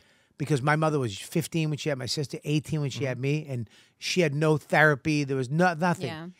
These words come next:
Speaker 1: You just buried it.
Speaker 2: Right.
Speaker 1: You took it all and went, "Mm." <sighs> And she had, she didn't wanna go on, uh, on welfare. She just went to work, and
Speaker 2: Mm-hmm.
Speaker 1: she married this guy thinking that he was, had money and, and he,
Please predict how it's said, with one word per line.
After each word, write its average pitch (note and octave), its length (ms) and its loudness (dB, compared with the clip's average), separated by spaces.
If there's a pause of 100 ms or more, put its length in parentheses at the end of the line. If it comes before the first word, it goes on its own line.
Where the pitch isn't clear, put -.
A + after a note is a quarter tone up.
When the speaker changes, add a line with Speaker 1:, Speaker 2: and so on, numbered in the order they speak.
Speaker 1:
You F#3 180 2
just D#3 260 4 (200)
buried C#3+ 460 2
it. E2+ 180 -12
Speaker 2:
Right. F2+ 240 -8 (160)
Speaker 1:
You G3 120 8
took A#3+ 320 4
it A3 80 4
all F3 300 8
and D3 100 0
went, C3 200 -4 (200)
"Mm." F3 680 6
<sighs> - 60 -20 (1200)
And C#3+ 100 0
she G3+ 220 6
had, F#3 240 4
she - 120 -2
didn't C#3 100 2
wanna B2 140 -2
go G#2+ 140 -6
on, F2+ 180 -12 (140)
uh, A2+ 40 -12
on G#2 360 -12
welfare. E3+ 640 4
She E3+ 200 -6
just D3 200 -4
went C3 160 -8
to G#2+ 100 -8
work, D#3 520 0 (100)
and C3+ 140 -4
Speaker 2:
Mm-hmm. C#3+ 80 -6
Speaker 1:
she C3 160 -10
married D3+ 420 2
this C#3+ 160 -2
guy D#3 280 2
thinking C#3+ 400 -8
that B2 160 -6
he C3 120 -4
was, C3+ 260 -2
had A#2 160 -6
money E3+ 420 0
and, B2 100 -8
and B2 280 -8
he, B2+ 180 -12